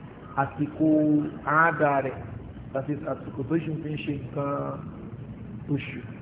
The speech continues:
So, eléyìí jẹ́ nǹkan tí ọ̀pọ̀lọpọ̀ àwọn apá wà ní orí ẹ̀. Obìnrin ní ìdẹ̀ ní kò ní ọjọ́ kan pàtó tó fi ń ṣe.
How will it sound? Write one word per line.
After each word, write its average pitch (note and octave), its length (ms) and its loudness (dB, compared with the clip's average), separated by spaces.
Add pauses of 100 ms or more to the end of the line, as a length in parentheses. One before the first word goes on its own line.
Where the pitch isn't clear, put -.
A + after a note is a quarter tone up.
(460)
So, - 140 -2
eléyìí D#3 260 6
jẹ́ D#3 160 2
nǹkan C#3+ 240 -2
tí D#3 100 0
ọ̀pọ̀lọpọ̀ C#3+ 500 0
àwọn C3+ 180 -2
apá D3 240 4
wà D3+ 200 8
ní C#3 500 -4 (680)
orí C3+ 300 2
ẹ̀. C3+ 100 4 (1000)
Obìnrin F#3 400 6
ní G3 120 2
ìdẹ̀ F3 240 6
ní D#3 160 0 (720)
kò D3+ 120 4 (360)
ní D#3+ 160 2
ọjọ́ E3+ 320 8
kan E3 260 0
pàtó C#3+ 320 4
tó E3 160 6
fi D#3 140 2
ń E3 100 -2
ṣe. D#3+ 200 6